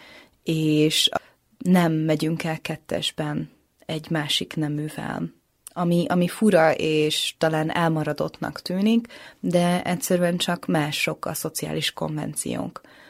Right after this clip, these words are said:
Például András egy, ö, egy kosárlabdázó lánnyal csinált egy, egy videót,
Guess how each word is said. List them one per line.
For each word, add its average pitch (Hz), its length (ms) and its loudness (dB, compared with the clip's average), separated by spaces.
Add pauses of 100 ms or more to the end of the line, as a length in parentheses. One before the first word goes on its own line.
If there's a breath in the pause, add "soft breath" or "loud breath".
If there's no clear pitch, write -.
(260 loud breath)
Például 170 580 6 (400 loud breath)
András 165 720 2
egy, 156 600 -2
ö, 160 180 0 (180)
egy 202 160 6
kosárlabdázó 156 880 2
lánnyal 156 560 0 (300)
csinált 156 480 -2
egy, 156 440 -6
egy 160 200 -6
videót, 175 640 -2